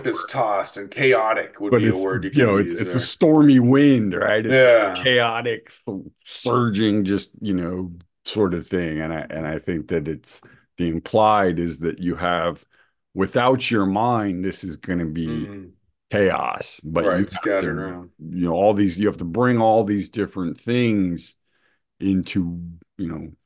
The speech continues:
Speaker 2: one to calm it all down.
Speaker 1: And the way to do that,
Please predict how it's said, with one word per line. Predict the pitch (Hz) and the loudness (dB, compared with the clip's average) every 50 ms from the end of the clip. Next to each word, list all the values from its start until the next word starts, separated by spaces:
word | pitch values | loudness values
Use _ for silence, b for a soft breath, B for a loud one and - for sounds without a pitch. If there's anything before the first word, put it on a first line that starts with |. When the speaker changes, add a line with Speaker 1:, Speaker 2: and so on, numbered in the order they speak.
| _ _ _ _ _ _ _ _ _ _ _ _ _ | _ _ _ _ _ _ _ _ _ _ _ _ _
Speaker 2:
one | - 92 90 95 90 78 69 64 - - _ _ _ - | -10 -6 -2 -2 -2 -4 -6 -12 -16 -20 _ _ _ -20
to | - | -20
calm | - - - 92 85 85 82 82 | -18 -12 -8 -6 -4 -4 -2 -2
it | 80 | 0
all | 78 76 76 76 | 2 2 2 0
down. | 78 85 85 85 - | 0 -2 -2 0 2
Speaker 1:
And | 131 143 143 | 2 2 2
the | 147 143 | 2 2
way | 131 143 156 151 | 4 4 4 4
to | 147 139 127 - | 2 0 -2 -2
do | 101 151 185 208 208 196 151 131 | -2 -2 0 0 0 0 0 0
that, | 123 110 110 110 110 110 117 113 - - | 0 0 0 0 0 0 0 0 -2 -6